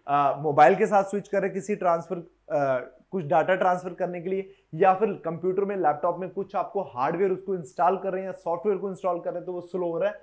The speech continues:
उसकी वजह से आप क्या करते हैं? उसको रीस्टार्ट करते हैं। रीस्टार्टेड और रीबूटिंग, उसी को क्या बोलते हैं हम?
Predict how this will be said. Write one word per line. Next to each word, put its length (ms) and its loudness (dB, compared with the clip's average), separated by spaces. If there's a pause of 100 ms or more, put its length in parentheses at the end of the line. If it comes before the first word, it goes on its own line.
(220)
उसकी 260 -6
वजह 260 -6
से 140 -8
आप 180 -4
क्या 140 -6
करते 280 -10
हैं? 60 -12
उसको 180 -10
रीस्टार्ट 640 -4
करते 200 -12
हैं। 100 -18 (360)
रीस्टार्टेड 800 2
और 360 2
रीबूटिंग, 540 -4
उसी 200 -10
को 140 -4
क्या 180 -2
बोलते 300 -4
हैं 60 -4
हम? 320 -8